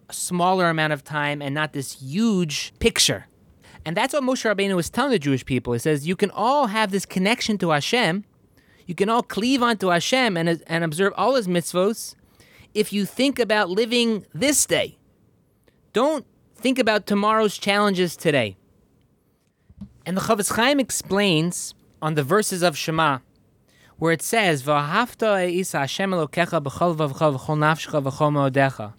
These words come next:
You shall love Hashem your God with all your heart, with all your soul and with all your resources. "V'hayu advarim ha'ila asher anochi mitzavach hayom al levavecha.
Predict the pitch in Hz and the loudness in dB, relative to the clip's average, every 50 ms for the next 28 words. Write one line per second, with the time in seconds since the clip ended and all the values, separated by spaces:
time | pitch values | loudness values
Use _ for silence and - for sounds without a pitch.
0 | _ _ _ _ _ - 170 160 - - 175 160 156 156 165 175 196 214 233 240 | _ _ _ _ _ -8 -8 -6 -2 -2 -2 -2 0 -2 -2 0 0 2 0 0
1 | 247 240 220 208 - - _ _ _ _ _ _ _ _ _ _ _ _ _ - | -2 -4 -8 -14 -18 -20 _ _ _ _ _ _ _ _ _ _ _ _ _ -14
2 | - - 165 160 - - 202 202 220 226 214 214 190 165 170 165 160 160 156 151 | -8 -6 -6 -4 -4 -4 -2 -2 -2 -2 -2 -2 -2 0 2 2 4 4 4 2
3 | 151 151 147 _ _ _ _ _ _ _ - 151 143 - 165 180 202 208 202 190 | 0 -2 -4 _ _ _ _ _ _ _ -12 -8 -2 0 2 2 4 2 2 0
4 | 170 165 180 175 170 170 175 180 185 _ _ _ _ _ - 151 - 156 165 180 | 0 0 2 2 2 2 0 -2 -6 _ _ _ _ _ -10 -6 -2 0 2 2
5 | 190 196 190 175 - - 170 160 156 156 156 160 151 - 143 135 135 151 151 151 | 2 2 0 0 -2 -2 0 0 0 0 0 -2 -4 -6 -6 -4 -2 0 0 0
6 | 151 143 135 139 131 131 131 127 - - 107 117 - - 120 113 - - - - | 0 0 0 0 0 0 -2 -2 -6 -12 -12 -14 -14 -14 -16 -16 -16 -18 -20 -20
7 | - - - - _ _ _ _ _ _ _ - - - 139 135 - - 208 240 | -20 -20 -20 -20 _ _ _ _ _ _ _ -10 -2 -2 -2 -2 0 0 0 0
8 | 262 262 233 214 202 175 175 196 190 190 185 175 165 160 165 180 180 175 160 151 | 2 2 0 0 0 0 0 0 0 0 0 -2 -2 -2 -2 0 0 0 -2 -2
9 | 151 - - 165 151 147 170 208 196 - 180 165 151 - 170 170 170 160 - 151 | -4 -6 -6 -6 -6 -4 -4 -4 -4 -4 -6 -6 -4 -2 -2 -2 -2 -4 -6 -4
10 | 147 143 147 151 160 165 185 202 220 220 _ - 165 170 175 170 165 156 147 139 | -4 -2 0 0 0 0 0 0 -2 -4 _ 0 2 2 2 2 2 0 0 2
11 | 139 135 127 - 104 110 | 0 0 -2 -4 -12 -16